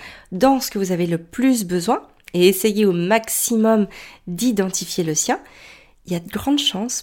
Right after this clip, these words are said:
pour que ces petits riens changent un grand tout dans votre relation. Et je terminerai par une citation de Gary Chapman. «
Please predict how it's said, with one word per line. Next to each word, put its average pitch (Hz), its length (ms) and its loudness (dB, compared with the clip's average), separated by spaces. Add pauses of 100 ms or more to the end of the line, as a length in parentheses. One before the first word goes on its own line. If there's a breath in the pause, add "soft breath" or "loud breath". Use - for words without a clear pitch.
pour - 320 -2
que 214 100 -6
ces - 180 -6
petits 294 380 -4
riens 202 340 -2
changent - 440 2
un 175 180 -4
grand 233 320 -2 (160)
tout 285 240 -4 (400 loud breath)
dans 214 300 0
votre 196 320 -4
relation. 185 560 -4 (680 loud breath)
Et 196 80 -6
je 190 120 -6
terminerai 180 440 -2
par 175 180 -6
une 175 120 -8
citation 170 560 -4
de 190 240 0
Gary 175 400 -6
Chapman. « 170 580 -2